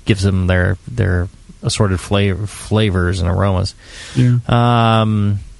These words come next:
Speaker 2: and the antioxidants are really usually
Speaker 1: Right.
Speaker 2: the, the husks, the polyphenols, you know, in the husks
Speaker 1: Mm-hmm,
Speaker 2: that
Speaker 1: mm-hmm.
Speaker 2: are doing most of that. So,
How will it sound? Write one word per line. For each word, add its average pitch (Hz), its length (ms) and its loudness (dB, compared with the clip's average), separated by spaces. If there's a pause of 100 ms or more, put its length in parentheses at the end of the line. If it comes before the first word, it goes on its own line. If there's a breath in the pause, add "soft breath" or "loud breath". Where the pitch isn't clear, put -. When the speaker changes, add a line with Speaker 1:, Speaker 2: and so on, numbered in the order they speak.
(120)
Speaker 2:
and 123 140 6
the 123 140 4
antioxidants 110 840 4
are 104 140 6
really 110 640 4 (220)
usually 120 400 4
Speaker 1:
Right. 104 100 2
Speaker 2:
the, 101 340 4
the 98 180 2
husks, - 560 2
the 110 120 0
polyphenols, 110 840 2 (560)
you 107 140 6
know, 101 80 6
in 104 80 6
the 104 80 4
husks 104 520 2
Speaker 1:
Mm-hmm, 110 80 2
Speaker 2:
that 104 160 4
Speaker 1:
mm-hmm. 104 440 -2
Speaker 2:
are 110 40 4
doing 113 360 6
most 104 280 4
of 98 80 4
that. 95 240 2
So, 107 240 4